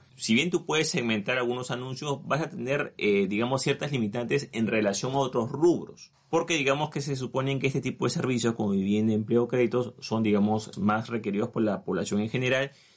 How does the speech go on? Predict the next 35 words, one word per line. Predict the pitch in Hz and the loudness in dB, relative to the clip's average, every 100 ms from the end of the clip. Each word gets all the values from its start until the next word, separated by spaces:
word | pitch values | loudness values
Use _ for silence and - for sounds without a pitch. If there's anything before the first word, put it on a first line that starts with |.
| _ - | _ 0
y | 180 | 2
hay | 175 | 2
bastantes | 143 139 135 135 | -2 -4 -6 -4
entidades, | 131 117 113 113 117 117 117 110 | -6 -2 0 2 2 2 -2 -6
organismos | 104 95 107 113 120 | -8 -6 -6 -6 -8
que | - | -8
regulan | 95 95 95 131 127 98 98 | -8 -6 -4 -2 -2 -2 -4
ese | 101 | -4
tipo | 92 104 98 101 104 - - _ - | -2 -2 -2 0 0 -2 -16 _ -4
de | 101 104 | 2 4
solicitudes, | 104 98 90 85 143 92 73 | 4 0 -2 -2 2 2 0
¿no? | 90 92 | -4 -4
Entonces, | 95 110 123 - - - - - | -2 0 2 0 -6 -20 -20 -4
anteriormente | 117 110 120 139 160 156 151 | 0 4 4 4 0 0 -2
esto | 143 139 | 0 0
era | 135 | 0
como | 127 113 104 | 0 -2 0
que | 110 | 2
libre | 123 135 127 | 4 2 0
en | |
Facebook | 131 123 123 | 0 2 4
Ads, | 139 151 - | 2 0 -4
pero | 160 160 | -2 0
después | 143 135 139 | 0 0 -2
entraba | 135 131 131 | 0 -2 -2
una | 127 | -2
serie | 127 | 0
de | 127 | 2
regulaciones | 127 131 131 139 143 127 | 2 2 2 2 2 2
y | |
ahora | 95 104 113 | 4 4 2
este | 110 110 | -2 -4
tipo | 110 - 117 117 | -6 -2 -2 -2
de | - 107 | -2 -4
publicidad | - 107 98 - 110 | -2 -2 -2 0 0